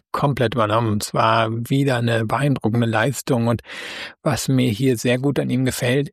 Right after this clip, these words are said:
er bewegt sich komplett offensiv in die Vorhand hinein. Also, äh, er macht den Schritt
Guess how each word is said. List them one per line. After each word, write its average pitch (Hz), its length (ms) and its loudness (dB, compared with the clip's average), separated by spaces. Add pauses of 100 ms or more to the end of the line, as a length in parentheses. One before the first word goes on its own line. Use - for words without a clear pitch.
er - 180 -6
bewegt 123 640 0
sich - 300 0
komplett 131 400 2
offensiv 120 400 0
in 120 60 2
die 117 80 2
Vorhand 110 320 0
hinein. 107 320 0 (240)
Also, 110 1300 0
äh, 110 460 0 (380)
er 120 140 2
macht 120 460 0
den 113 160 2
Schritt 147 500 -2